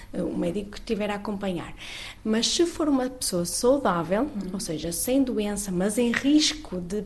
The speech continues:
ser portadora de um síndrome hereditário, ou porque já foi identificado noutro familiar doente, ou porque tem uma história importante de cancros na família, este aconselhamento E esta recolha de teste genético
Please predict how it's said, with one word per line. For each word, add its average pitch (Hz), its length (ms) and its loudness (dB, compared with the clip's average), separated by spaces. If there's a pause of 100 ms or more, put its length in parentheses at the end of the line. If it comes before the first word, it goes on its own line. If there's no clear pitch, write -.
ser - 240 -2
portadora 226 480 -2
de 165 80 -6
um 180 60 -4
síndrome 220 500 -2
hereditário, 185 640 -4 (180)
ou 214 120 -2
porque 202 240 -6
já 185 100 0
foi 180 200 -4
identificado 180 600 -4
noutro 180 220 -4
familiar 185 580 -2
doente, 196 480 -2 (400)
ou 185 140 -2
porque - 320 -8
tem 170 160 -2
uma 151 160 -2
história 190 340 -2
importante 175 640 -4
de - 80 -8
cancros 156 380 -8
na 202 100 -4
família, 208 500 -2 (480)
este 254 360 2
aconselhamento 214 1000 -2 (240)
E 202 280 2
esta 247 340 2
recolha 202 460 -2
de 190 60 -10
teste - 500 -4
genético 180 800 -6